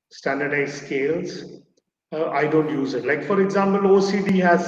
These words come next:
scales to measure, especially, like, I don't use it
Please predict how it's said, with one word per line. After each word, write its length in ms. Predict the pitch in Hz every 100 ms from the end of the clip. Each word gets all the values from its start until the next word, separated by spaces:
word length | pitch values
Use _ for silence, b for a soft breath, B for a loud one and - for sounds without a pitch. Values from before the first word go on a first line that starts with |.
| 185
scales 520 | 175 135 156 - - - -
to 140 | 151
measure, 880 | 143 139 - 156 147 151 147 - -
especially, 920 | 156 151 196 190 185 185 180 185 185
like, 180 | 165 156
I 120 | 151 165
don't 240 | 190 190
use 260 | 190 202
it 80 | 208